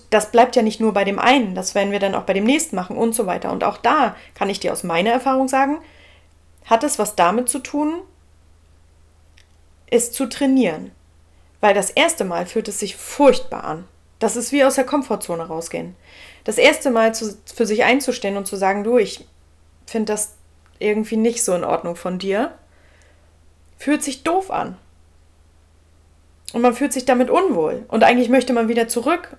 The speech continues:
und möchte sagen so, nee, ah, sorry, war doch nicht so gemeint und, ähm,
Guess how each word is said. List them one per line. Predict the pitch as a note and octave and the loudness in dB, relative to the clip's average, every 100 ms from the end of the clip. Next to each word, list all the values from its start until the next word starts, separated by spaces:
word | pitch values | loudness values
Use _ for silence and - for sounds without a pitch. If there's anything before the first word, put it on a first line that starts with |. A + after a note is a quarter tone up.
| - | -6
und | G#3+ G#3+ C#3 G3+ | -4 -2 -4 -2
möchte | A#3 A#3+ | -2 -2
sagen | A3 G#3+ A3+ | -4 -2 -2
so, | A3+ | -2
nee, | B3 C4+ | 0 0
ah, | B3 B3 | 0 0
sorry, | A#3+ B3 C4+ A#3+ B3 A#3+ | 0 0 0 2 2 2
war | G#3 | 0
doch | A#3 | 0
nicht | B3 | -2
so | A#3 | -2
gemeint | G#3 G3 G3+ G#3+ G#3+ | -2 -2 0 -2 -2
und, | - G3 F#3+ - | -4 -6 -8 -8
ähm, | F3+ F#3+ | -8 -8